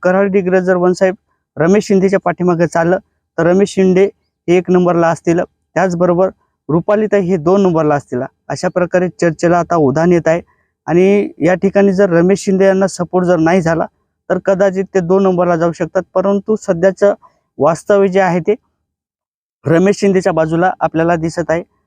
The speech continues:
जनसागर जो आहे तो मोठ्या प्रमाणात दिसत आहे. कारण तर त्या ठिकाणी ज्यावेळेस आपण काही गावातनी, अ, दौरे केले किंवा माहिती घेण्याचा प्रयत्न केला तर त्यांचं स्वागत ज्यावेळेस एखादा आमदार खासदार निवडून येते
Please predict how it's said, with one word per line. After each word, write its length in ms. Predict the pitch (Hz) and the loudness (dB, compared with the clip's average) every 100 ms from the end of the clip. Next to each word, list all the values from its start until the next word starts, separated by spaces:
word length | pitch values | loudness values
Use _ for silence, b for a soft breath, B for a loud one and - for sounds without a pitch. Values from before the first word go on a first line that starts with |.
| _ 127 | _ -4
जनसागर 540 | 151 185 185 180 175 180 | 0 0 0 0 0 2
जो 100 | 175 | 2
आहे 200 | 170 160 | 2 0
तो 160 | 180 | 0
मोठ्या 300 | 170 156 180 | 0 -2 -2
प्रमाणात 340 | 165 170 175 180 _ - | -4 0 0 -2 _ -6
दिसत 280 | 160 160 151 | -4 -2 -2
आहे. 120 | 127 | -2
कारण 300 | - 147 185 | -2 0 0
तर 220 | 175 196 190 _ _ _ | 2 -2 -2 _ _ _
त्या 100 | 170 | -4
ठिकाणी 380 | 180 190 196 190 | -2 0 2 2
ज्यावेळेस 300 | 180 185 190 | 2 0 0
आपण 300 | 190 190 202 | -2 -2 -4
काही 220 | 196 185 | -2 -4
गावातनी, 440 | 180 185 185 190 196 - _ _ _ - | 0 0 0 -2 -4 -4 _ _ _ -2
अ, 60 | 156 160 156 - | 0 2 0 -4
दौरे 500 | 151 143 160 180 190 | -6 -2 0 2 0
केले 260 | 180 175 | 0 0
किंवा 180 | 175 180 | 0 0
माहिती 320 | 170 175 175 | 0 0 -2
घेण्याचा 320 | 165 165 160 | 0 0 0
प्रयत्न 360 | 170 165 160 160 | -4 -4 -4 -6
केला 240 | 151 160 | -4 -4
तर 100 | 156 | -4
त्यांचं 340 | 165 170 175 196 | -2 -2 0 -2
स्वागत 420 | - 180 180 185 | 0 0 2 0
ज्यावेळेस 300 | 180 185 185 | 2 0 -2
एखादा 340 | 180 185 180 | -4 -2 0
आमदार 260 | 170 175 190 - | 0 0 -2 -4
खासदार 340 | 170 170 185 | -6 -2 0
निवडून 360 | 165 180 190 175 | 2 0 2 2
येते 240 | 160 | 2